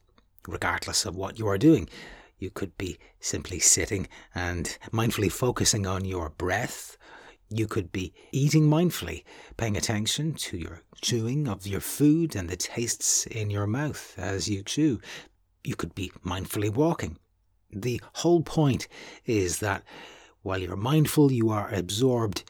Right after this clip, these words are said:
completely in what you are doing in that moment. You aren't thinking about next week, next month, or next year, or last year, or last week. The past and the future simply do not matter.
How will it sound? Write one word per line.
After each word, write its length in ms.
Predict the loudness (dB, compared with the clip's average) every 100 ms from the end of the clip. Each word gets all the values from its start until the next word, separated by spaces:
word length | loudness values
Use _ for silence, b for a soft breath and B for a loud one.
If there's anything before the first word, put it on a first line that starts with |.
| B B B -10
completely 640 | -8 0 2 2 -2 -4 B
in 180 | -4 -2
what 200 | -2 -4
you 120 | -2
are 80 | -2
doing 400 | 0 0 -2 -6 _
in 260 | -2 0 -2
that 460 | -6 -4 -2 -4 -4
moment. 480 | -2 -2 -2 -6 -12 _ _ _ _ _ _ _ _
You 240 | 0 0 0 B 2
aren't 220 | 4 4
thinking 560 | 2 2 4 4 0
about 320 | -2 -4 -8 -10
next 260 | -8 -4
week, 360 | -2 -2 -4 -10
next 300 | -10 -8 -6
month, 340 | -4 -4 -6
or 100 | -6
next 320 | -6 -6 -6 0
year, 300 | 2 4 2 B B B
or 200 | -8 -8 B
last 400 | -2 0 0 -2
year, 200 | -4 -8
or 240 | -8 -6 -4
last 320 | -4 -4 -2
week. 280 | 0 0 -6 B B B B B _ _
The 100 | -4
past 420 | 0 2 2 2 0
and 260 | 0 2 4
the 120 | 4
future 440 | 4 2 0 -4 B B
simply 520 | 0 0 -2 -4 -6 _ -6
do 160 | -4
not 340 | -2 -6 -8 -12 _
matter. 480 | -2 0 -2 -6